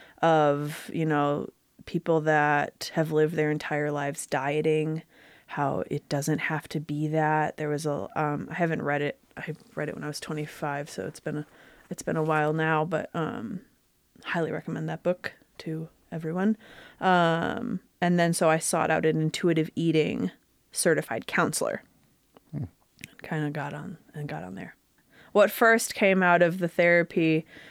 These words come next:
Speaker 1: was, "I didn't know how to feel my feelings." She would ask me, "How are you?" And I would, I didn't have any other words other than "good" and "fine."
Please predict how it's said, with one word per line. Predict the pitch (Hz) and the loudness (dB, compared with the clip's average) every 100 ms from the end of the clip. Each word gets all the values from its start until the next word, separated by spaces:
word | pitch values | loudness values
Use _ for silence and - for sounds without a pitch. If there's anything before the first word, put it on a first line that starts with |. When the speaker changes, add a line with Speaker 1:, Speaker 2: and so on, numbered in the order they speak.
| - | -4
Speaker 1:
was, | 170 170 160 156 - | 4 6 8 6 4
"I | 180 | 4
didn't | 190 | 4
know | 156 | 4
how | 160 | 0
to | 156 | 0
feel | 165 156 | 0 0
my | 156 | 0
feelings." | 185 165 - - - | -2 -4 -6 -12 -14
She | - - | -6 2
would | 190 | 4
ask | 165 175 - | 6 4 0
me, | 160 160 | -2 0
"How | 165 156 | 4 6
are | 160 170 | 6 4
you?" | 139 95 | 2 2
And | 95 160 | 0 2
I | 160 156 | 2 2
would, | 156 - - - | 0 -4 -12 -4
I | 151 156 | 0 0
didn't | - 165 156 | 0 0 0
have | - 160 160 | 0 -2 0
any | 143 156 143 | 0 0 2
other | 156 156 147 | 2 2 2
words | 147 147 139 | 2 2 2
other | 139 143 | 0 0
than | 139 143 143 | 0 -2 -2
"good" | - 143 139 | 0 0 0
and | 139 127 - | -2 -4 -4
"fine." | 143 120 113 104 | -6 -4 -4 -8